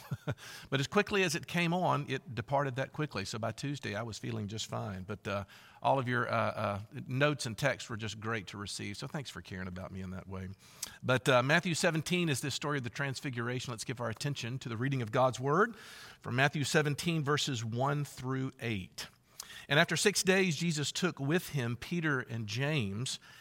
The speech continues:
and John his brother and led them up to a high mountain by themselves. And he was transfigured before them, and his face shone like the sun, and his clothes became white as light.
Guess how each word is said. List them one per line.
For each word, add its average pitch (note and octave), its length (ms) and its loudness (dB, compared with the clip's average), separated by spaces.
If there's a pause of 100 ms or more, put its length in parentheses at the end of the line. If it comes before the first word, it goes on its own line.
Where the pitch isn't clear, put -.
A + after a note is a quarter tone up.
(140)
and A2+ 180 0
John C#3+ 360 6
his C#3+ 160 2
brother A#2 460 2
and A#2 160 0
led D3 220 6
them F#3 180 4
up B2+ 240 2
to D3 180 0
a C#3+ 100 4
high F#3+ 380 4
mountain F#3+ 580 0
by A#2 160 2
themselves. B2+ 760 -2 (720)
And D#3+ 160 6
he A3 200 2
was F#3+ 380 4 (100)
transfigured E3+ 1000 4
before F#3 340 4
them, A2 260 2 (460)
and A2 140 -2
his A#2+ 160 -2
face E3 500 2
shone G#3 540 4
like F#3 240 4
the D#3+ 100 -2
sun, A2+ 480 2 (500)
and A#2 120 -6
his A2+ 120 -4
clothes F3 540 4
became A#2 500 -4
white C3+ 380 4
as A#2 180 -4
light. G2+ 600 -2